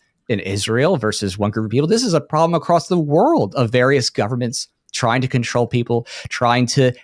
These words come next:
gain more power over others, selectively benefiting some, attacking others, and then using the name of national security to violate everyone's fundamental body of property rights. I'm like, "This is, this is actually, uh,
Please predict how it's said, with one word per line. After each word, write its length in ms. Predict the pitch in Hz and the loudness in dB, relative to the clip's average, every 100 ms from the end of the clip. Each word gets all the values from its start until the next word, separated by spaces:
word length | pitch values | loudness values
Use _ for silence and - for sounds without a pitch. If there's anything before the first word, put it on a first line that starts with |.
| - | -2
gain 180 | 120 135 | 0 2
more 120 | 143 | 0
power 260 | - 127 | 0 0
over 160 | 131 123 | 2 0
others, 260 | 120 123 - | 0 -2 -2
selectively 520 | 123 123 147 131 110 | 0 0 0 -2 0
benefiting 420 | 123 123 - 127 | 0 0 -2 -2
some, 340 | 123 131 117 117 | -2 0 0 -2
attacking 500 | 117 - 123 - 120 | -8 -4 -4 -2 0
others, 400 | 120 123 131 - - - - - | 0 0 0 -4 -14 -20 -12 -2
and 160 | 147 | 2
then 280 | 135 123 123 - _ _ _ _ _ | 2 0 -4 -10 _ _ _ _ _
using 520 | 131 156 147 143 143 | 0 2 2 0 -2
the 140 | - 139 | 0 0
name 380 | 131 139 139 127 | 2 2 0 0
of 200 | 113 98 - | -6 -8 -6
national 420 | 110 147 131 143 | 0 0 0 0
security 720 | 131 131 - 156 160 156 120 113 _ _ | 0 -2 0 2 2 0 -6 -8 _ _
to 300 | - 131 120 - _ _ | 0 0 0 -6 _ _
violate 420 | 104 120 151 147 143 | -2 4 4 4 4
everyone's 400 | 147 139 127 - | 2 2 0 0
fundamental 420 | 135 131 127 127 | 0 0 -2 -2
body 300 | 120 127 135 | 0 0 0
of 100 | 131 | -4
property 340 | 151 175 156 | -4 -4 -2
rights. 220 | 95 95 | -4 -4
I'm 80 | - | -8
like, 80 | 131 | -4
"This 220 | 185 202 | -2 -2
is, 100 | 190 | -2
this 200 | 214 247 | -2 -4
is 80 | 151 | 0
actually, 560 | 139 135 - 160 170 202 | 0 0 -2 0 0 2
uh, 260 | 180 180 | 0 0